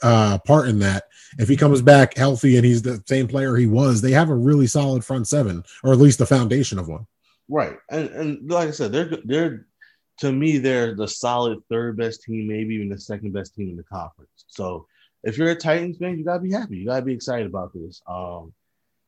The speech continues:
Speaker 2: because, uh,
Speaker 1: Jayon Brown. Sorry, I was gonna bug the shit out of me. Jayon Brown was, was who I'm talking about.
Speaker 2: Right. So, you know, if you're a Titans fan, you gotta be excited about it because that, it shows promise and it shows that they're going for it, which is what, which is what you wanna see. You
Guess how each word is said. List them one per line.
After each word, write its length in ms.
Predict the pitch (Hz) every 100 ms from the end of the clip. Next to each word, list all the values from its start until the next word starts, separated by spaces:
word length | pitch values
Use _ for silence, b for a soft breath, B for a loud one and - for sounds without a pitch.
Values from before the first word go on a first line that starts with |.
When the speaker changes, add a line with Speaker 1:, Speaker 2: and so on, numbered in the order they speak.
| _
Speaker 2:
because, 420 | 107 104 117 104
uh, 60 | 123
Speaker 1:
Jayon 440 | 147 156 151 147
Brown. 400 | 120 117 104 90 80
Sorry, 280 | 123 101
I 20 | 95
was 100 | 98
gonna 140 | 107
bug 220 | 98 110
the 80 | 101
shit 140 | -
out 60 | 98
of 60 | 92
me. 100 | 95
Jayon 400 | 110 117 117 104
Brown 300 | 104 101 98
was, 180 | 98 -
was 160 | 113
who 80 | 107
I'm 80 | 95
talking 260 | 98 92 95
about. 260 | 92 90 _ _ _ _
Speaker 2:
Right. 240 | 104 98 -
So, 260 | - 113
you 220 | 107 113 113
know, 140 | 98
if 80 | 92
you're 120 | 123
a 40 |
Titans 380 | 131 135 120 117
fan, 180 | - 117
you 160 | 107 107
gotta 240 | 110 110
be 160 | 101 101
excited 460 | 90 107 98 98
about 340 | 92 95 95 92
it 80 | -
because 280 | 85 - 90
that, 140 | 101
it 140 | 87 98
shows 340 | - 117 113 -
promise 400 | - 107 104 104 104
and 100 | 120
it 60 |
shows 280 | 117 131 127
that 140 | 117
they're 120 | 113 107
going 340 | 104 110 101
for 240 | - 92 85
it, 40 | - _ _
which 220 | 143 160
is 100 | 151
what, 260 | 135 135 127
which 240 | 107 131
is 80 | 135
what 220 | 120 117
you 40 | 113
wanna 200 | 110 101
see. 140 | 95
You 120 | 87